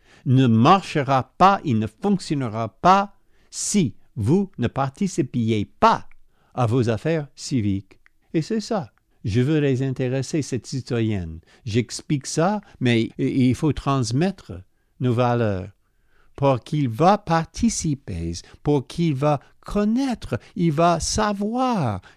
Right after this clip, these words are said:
quelque chose de leur histoire. Il va savoir quelque chose de leurs organes de gouvernement. Ils vont savoir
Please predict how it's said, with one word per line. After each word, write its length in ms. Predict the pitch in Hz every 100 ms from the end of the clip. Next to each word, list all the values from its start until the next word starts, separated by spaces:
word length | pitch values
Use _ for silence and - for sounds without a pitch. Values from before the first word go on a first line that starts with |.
| -
quelque 340 | 214 208 185
chose 400 | 170 247 240 147
de 100 | 135
leur 240 | 147 156 -
histoire. 880 | 170 127 - 202 196 104 80 78 _ _ _ _
Il 240 | - 165 147
va 320 | 151 170 170 -
savoir 760 | - 185 175 220 226 113 85 - _ -
quelque 340 | 185 180 185
chose 400 | 165 202 190 139 - 147
de 60 |
leurs 260 | 151 139 120
organes 840 | 151 139 107 127 160 151 120 107 - -
de 200 | 131 139
gouvernement. 800 | 127 170 156 151 123 110 98 85 92 _ _ _ -
Ils 160 | 202 196
vont 220 | 180 175
savoir 800 | - 170 165 165 196 247 240